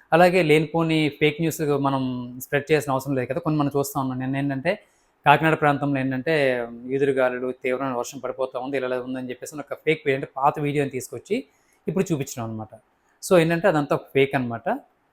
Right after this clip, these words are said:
నిన్నటికైతే సాధారణంగా ఉంది, ఈ రోజుకైతే భారీ నుంచి అతి భారీ వర్షాలు పడే అవకాశం ఉంది.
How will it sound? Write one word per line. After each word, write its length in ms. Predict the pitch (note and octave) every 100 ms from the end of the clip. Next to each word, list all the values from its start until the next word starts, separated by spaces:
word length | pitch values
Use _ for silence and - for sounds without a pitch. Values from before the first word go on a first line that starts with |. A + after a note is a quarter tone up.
| -
నిన్నటికైతే 500 | B2+ C3 C#3 C#3+ G3+
సాధారణంగా 560 | G3+ B2+ C3+ C#3 D3 C3+
ఉంది, 180 | C3
ఈ 120 | F#3+ D3
రోజుకైతే 640 | D#3 D#3 C#3+ E3 C4 - _ _ _ _
భారీ 320 | G#2+ B2 D#3
నుంచి 400 | D#3 C#3+ - C4 -
అతి 120 | C#3
భారీ 300 | C3+ C#3+ D3+
వర్షాలు 360 | C#3 C3+ D3+ C#3+
పడే 180 | C3
అవకాశం 460 | C#3 A#2+ C#3+ C3+ C#3
ఉంది. 280 | B2+ D3